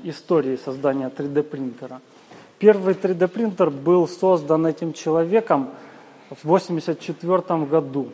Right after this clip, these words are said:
Он работал в одной из американских компаний и разработал устройство для прототипирования. Это был стереолитографический принтер.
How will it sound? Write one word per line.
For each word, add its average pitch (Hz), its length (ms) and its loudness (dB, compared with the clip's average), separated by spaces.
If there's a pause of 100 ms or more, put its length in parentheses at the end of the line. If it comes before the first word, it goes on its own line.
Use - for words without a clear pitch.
(680)
Он 165 160 0
работал 156 420 2
в 147 80 -2
одной 151 240 0
из 143 100 -2
американских 151 640 -2
компаний 185 580 -2 (280)
и 196 140 2
разработал 160 680 2
устройство 185 540 0
для 160 180 2
прототипирования. 127 1040 -6 (260)
Это 175 220 2
был 160 260 2
стереолитографический 156 1300 -2
принтер. 139 440 -6